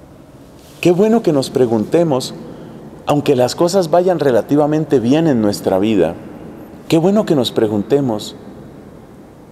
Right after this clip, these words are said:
"¿qué me hace falta? ¿De qué me estoy perdiendo?". ¿Será que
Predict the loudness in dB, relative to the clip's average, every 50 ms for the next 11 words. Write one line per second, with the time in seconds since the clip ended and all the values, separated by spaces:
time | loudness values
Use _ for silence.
0 | -20 -20 -4 -2 0 2 4 2 2 0 -2 -4 -4 0 0 2 2 0 0 0
1 | 2 2 2 2 2 2 0 0 0 0 -2 0 0 0 0 2 0 0 0 0
2 | -2 -2 -2 -2 -4 -4 -6 -8 -10 -14 -18 -20 -20 -20 -20 -20 -20 -20 -20 -20
3 | -20 -20 -20 -20 -20 -20 -20 -20 -20 -20 -20 -20 -20 -20 -20 -20 -18 -10 -2 2
4 | 2 4 4 2 0 0 2 2 4 4 2